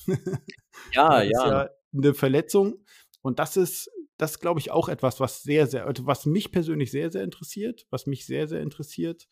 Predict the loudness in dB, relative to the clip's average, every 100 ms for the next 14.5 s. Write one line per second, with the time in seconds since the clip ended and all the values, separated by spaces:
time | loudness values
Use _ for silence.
0 | _ -18 -16 -12 -8 -6 -4 -4 -4 -6
1 | -8 -4 -4 -2 -2 -4 -4 -4 -2 -2
2 | 0 0 -2 -6 -8 -8 -14 -18 _ _
3 | -8 -8 -8 -10 -6 -6 -6 -10 -8 -8
4 | -10 -20 _ _ _ _ _ -12 -6 -6
5 | -8 -8 -6 -6 -6 -4 -4 -4 -8 -8
6 | -8 -10 -10 -8 -8 -10 _ -14 -10 -6
7 | -6 -6 _ -14 -10 -10 -6 -4 -4 -4
8 | -6 -6 -16 _ 6 8 8 2 -2 -2
9 | -4 -4 -4 -6 -6 -4 -2 -2 -4 -12
10 | _ _ -4 -2 -2 -4 -8 -10 -10 -12
11 | -12 -8 -6 -8 _ _ _ -2 0 0
12 | -4 -8 -8 -4 -2 -4 -6 -4 -2 -2
13 | -2 -6 -4 -6 -6 -8 -10 _ -18 -12
14 | -6 -4 -4 -6 -10